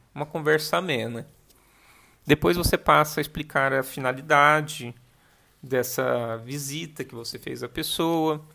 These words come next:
ah, os objetivos da pesquisa, dizer quem patrocina a pesquisa, no caso de, dessa pesquisa ser patrocinada, né? Se você tem uma bolsa pra realizar a pesquisa, se você é,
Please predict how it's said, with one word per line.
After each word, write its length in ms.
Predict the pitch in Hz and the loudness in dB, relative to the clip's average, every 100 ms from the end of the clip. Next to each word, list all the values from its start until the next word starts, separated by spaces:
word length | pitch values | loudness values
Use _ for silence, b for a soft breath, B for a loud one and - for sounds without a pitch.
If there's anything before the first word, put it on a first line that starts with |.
| b b b b | b b b b
ah, 280 | - 131 127 | 0 4 4
os 140 | 127 139 | 4 0
objetivos 840 | 143 156 160 - 185 202 151 123 | 0 0 0 0 0 0 -2 -2
da 80 | 120 | -2
pesquisa, 920 | 143 - - 147 156 151 151 151 151 - _ _ _ _ | -2 -6 -6 -2 0 0 0 -2 -4 -12 _ _ _ _
dizer 460 | 131 156 147 156 156 | -4 -2 2 0 0
quem 260 | - 175 | 2 2
patrocina 720 | 190 160 - 147 - 160 175 | 4 2 2 0 0 -2 0
a 20 | 156 | 0
pesquisa, 560 | 123 - - 147 135 | 0 -2 -2 -4 -4
no 100 | 117 | -6
caso 360 | 113 123 113 113 | 0 0 0 -4
de, 160 | 123 113 - | -12 -14 -8
dessa 260 | 117 - 117 | -6 -4 -4
pesquisa 420 | 127 - 120 123 | -4 -4 -6 -4
ser 220 | - 135 | -4 -2
patrocinada, 960 | - 117 - 117 143 120 123 147 117 117 B B B B - | 0 0 -2 -4 0 6 8 8 4 -2 B B B B -16
né? 380 | - 123 123 139 | -4 0 4 4
Se 160 | 143 - | 2 -2
você 300 | 127 - 123 | -2 0 -2
tem 360 | - - 135 | -6 -4 -4
uma 220 | 127 123 120 | 0 0 0
bolsa 640 | 135 131 147 - 131 117 - - - _ - | 0 0 0 -2 -6 -8 -12 -20 -20 _ -2
pra 120 | 123 | 0
realizar 720 | 120 123 120 123 117 117 - | 0 -2 -2 0 2 2 0
a 160 | - 120 | -2 -2
pesquisa, 720 | - 127 - - 170 143 113 | -2 -6 -6 -4 -2 -2 -4
se 120 | - | -8
você 360 | 120 123 - 135 | -6 -6 -4 -2
é, 260 | 127 120 | -2 -4